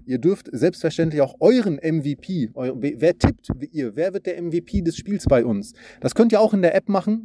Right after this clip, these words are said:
Das findet ihr nämlich genau neben dem Ergebnistipp. Dort ge-, einfach auf den M V P Button drücken und einen der Spieler auswählen. Und vielleicht seht ihr es ja genauso wie ich und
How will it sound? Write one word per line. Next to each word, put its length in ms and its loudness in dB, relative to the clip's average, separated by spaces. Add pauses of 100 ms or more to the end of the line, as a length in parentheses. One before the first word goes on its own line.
Das 180 -2
findet 220 -2
ihr 80 -2
nämlich 240 -4
genau 360 4
neben 300 2
dem 140 2
Ergebnistipp. 720 0 (380)
Dort 200 4
ge-, 100 2
einfach 280 0
auf 120 2
den 160 0
M 180 4
V 140 4
P 140 6
Button 340 2
drücken 340 0 (280)
und 300 -2
einen 320 4
der 120 4
Spieler 440 2
auswählen. 680 2 (400)
Und 140 4
vielleicht 360 4
seht 200 4
ihr 80 0
es 80 -2
ja 140 4
genauso 500 2
wie 140 -2
ich 340 -2
und 500 -4